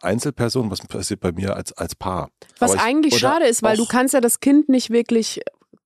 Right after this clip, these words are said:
Speaker 2: also du kannst es weder beschwören, wie das Kind wird, noch kannst du es voraussehen und du kannst es eh gar nicht so wirklich ändern. Also es ist ja wie diese, diese klammernden Mütter, die dann auch klammernde Kinder haben.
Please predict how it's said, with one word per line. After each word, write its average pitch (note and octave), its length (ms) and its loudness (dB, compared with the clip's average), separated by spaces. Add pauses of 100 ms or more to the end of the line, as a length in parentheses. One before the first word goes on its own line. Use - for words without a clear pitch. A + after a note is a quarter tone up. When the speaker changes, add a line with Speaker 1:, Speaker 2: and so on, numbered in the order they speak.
(140)
Speaker 2:
also G3+ 240 -2
du G3+ 120 -6
kannst A#3+ 260 2
es G3 160 -4
weder A3+ 480 4 (300)
beschwören, C4 800 4
wie A#3+ 80 2
das A3+ 160 0
Kind A#3 280 2
wird, B3+ 280 2
noch A3 140 2
kannst A3+ 260 0
du - 20 -2
es - 240 -4
voraussehen A#3+ 1120 2 (400)
und A3+ 220 4
du A#3+ 180 -4
kannst B3 320 0
es B3 120 -2
eh C4 140 4
gar A3 220 4
nicht A3 160 0
so F#3 200 -2
wirklich F3+ 340 0
ändern. D#3 360 2
Also F3 160 0
es F3+ 140 -8
ist G#3 100 0
ja G3+ 140 2
wie A3+ 120 4
diese, G3 380 2 (380)
diese G3 200 0
klammernden A3 760 2
Mütter, C#4 420 2 (320)
die A3 80 4
dann G#3+ 160 4
auch G3+ 160 2
klammernde A3 460 2
Kinder A#3 380 2
haben. E3 360 0